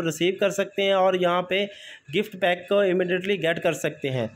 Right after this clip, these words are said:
तो आपको ओके के बटन के ऊपर क्लिक करेंगे। हमारे पास यहाँ पर एक सौ पैंतालीस, हम इसको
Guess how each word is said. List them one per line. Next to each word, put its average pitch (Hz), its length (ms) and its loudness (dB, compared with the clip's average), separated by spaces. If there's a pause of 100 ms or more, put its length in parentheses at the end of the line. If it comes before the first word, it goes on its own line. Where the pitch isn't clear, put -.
(320)
तो 196 160 2
आपको 196 360 2
ओके 180 200 0
के 208 100 -2
बटन 196 220 0
के 196 80 -2
ऊपर 196 180 0
क्लिक 196 280 -4
करेंगे। 196 260 0
हमारे 175 320 2
पास 180 300 0
यहाँ 175 260 2
पर 196 200 0
एक 175 240 -2
सौ 202 120 -2
पैंतालीस, 185 600 0
हम 190 140 2
इसको 208 380 0